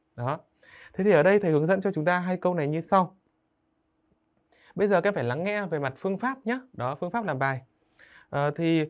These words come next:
trong phần, ờ, cái dạng bài về tập xác định thì thực ra là tìm điều kiện thôi đúng không? Thì các em chỉ cần nhớ cho thầy,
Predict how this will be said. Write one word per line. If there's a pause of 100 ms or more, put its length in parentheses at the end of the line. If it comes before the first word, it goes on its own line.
trong
phần,
ờ, (420)
cái
dạng
bài
về
tập
xác
định (140)
thì
thực
ra
là (160)
tìm
điều
kiện
thôi
đúng
không? (360)
Thì
các
em
chỉ
cần
nhớ
cho
thầy,